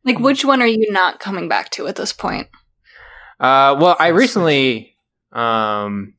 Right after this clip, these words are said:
Speaker 2: a-, actually, Assassin's Creed Freedom Cry. That's definitely not a Switch game, but, um, that was rough on my P C, and it just crashed. So I'm like, "You know what? I'm gonna abandon this one. Uh, on,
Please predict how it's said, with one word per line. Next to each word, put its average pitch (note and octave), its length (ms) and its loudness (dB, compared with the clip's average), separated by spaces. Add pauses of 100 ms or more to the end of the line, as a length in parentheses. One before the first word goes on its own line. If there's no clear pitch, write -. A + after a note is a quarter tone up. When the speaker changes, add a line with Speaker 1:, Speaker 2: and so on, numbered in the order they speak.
Speaker 2:
a-, - 240 -6
actually, C3 280 0
Assassin's A#2+ 360 -2
Creed B2+ 180 0
Freedom A#2+ 260 0
Cry. G2+ 300 -2
That's A#2 240 -2
definitely G#2 300 -6
not F#2+ 140 -4
a - 20 -10
Switch - 280 -4
game, G#2 300 -4 (220)
but, F#2+ 340 -2 (380)
um, B2 560 2
that G3+ 180 2
was F3 160 2
rough C#3 240 2
on F3 120 2
my F3 100 2
P F3+ 180 0
C, F3 340 0
and G#2+ 240 -4
it G#2+ 40 -4
just A2+ 200 -4
crashed. B2+ 520 -2
So G#2 100 -2
I'm G#2 140 -4
like, G#2+ 180 -4
"You A#2+ 80 -6
know C3+ 80 -2
what? D#3+ 220 -2
I'm C#3 200 -8
gonna A2+ 260 -2
abandon G#2+ 420 -4
this C3 240 -2
one. A2 340 -4
Uh, B2+ 180 -8
on, A#2 240 -2